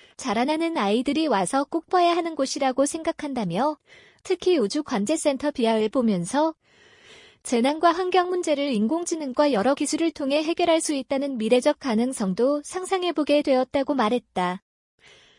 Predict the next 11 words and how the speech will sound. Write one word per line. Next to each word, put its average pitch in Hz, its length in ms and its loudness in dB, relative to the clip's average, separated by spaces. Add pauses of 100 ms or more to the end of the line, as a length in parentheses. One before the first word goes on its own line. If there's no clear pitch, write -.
(300)
투어에 330 420 4
참여한 349 440 0
해외 359 260 2
단체 285 360 0
관람객들은 254 960 0
하나같이 359 560 2
구현한 240 480 0
아이씨티 262 600 0
기술이 262 440 0
현실감이 330 640 0
넘쳤고 208 720 -2